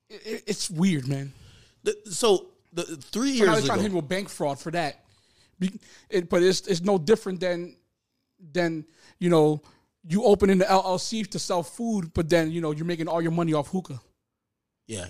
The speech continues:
Speaker 2: yeah.
Speaker 1: You, you see it?
Speaker 2: Yeah,
Speaker 1: But
Speaker 2: I
Speaker 1: did,
Speaker 2: get,
Speaker 1: did
Speaker 2: I
Speaker 1: you
Speaker 2: get
Speaker 1: lie
Speaker 2: it.
Speaker 1: to a banking institution on, on that? You, you didn't.
Speaker 2: No, no.
Speaker 1: It, it makes no sense. But, you know, I, I feel like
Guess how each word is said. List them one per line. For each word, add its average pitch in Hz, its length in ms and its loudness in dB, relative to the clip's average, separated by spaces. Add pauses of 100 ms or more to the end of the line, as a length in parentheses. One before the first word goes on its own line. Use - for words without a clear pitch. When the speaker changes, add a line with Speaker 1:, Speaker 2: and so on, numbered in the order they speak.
Speaker 2:
yeah. 95 240 -14
Speaker 1:
You, 202 100 2
you 196 120 2
see 240 140 0
it? 285 80 0
Speaker 2:
Yeah, - 140 -8
Speaker 1:
But 202 100 -4
Speaker 2:
I - 40 0
Speaker 1:
did, 175 100 0
Speaker 2:
get, 156 120 -8
Speaker 1:
did 190 80 -2
Speaker 2:
I - 20 -2
Speaker 1:
you 185 60 -2
Speaker 2:
get 180 80 0
Speaker 1:
lie 196 100 2
Speaker 2:
it. 190 60 -6
Speaker 1:
to 220 100 -2
a 180 40 0
banking 208 320 -2
institution 254 500 -6 (160)
on, 185 120 2
on 160 160 2
that? 226 220 2 (120)
You, 196 180 -8
you 180 160 0
didn't. - 340 0 (480)
Speaker 2:
No, - 80 -10
no. 127 100 -10
Speaker 1:
It, 214 140 -2
it 220 140 -2
makes 269 240 -6
no 233 120 -4
sense. - 520 -8 (600)
But, 214 120 2
you 202 100 2
know, 214 160 4
I, 196 200 0
I 185 40 -10
feel 247 220 -12
like 180 260 -6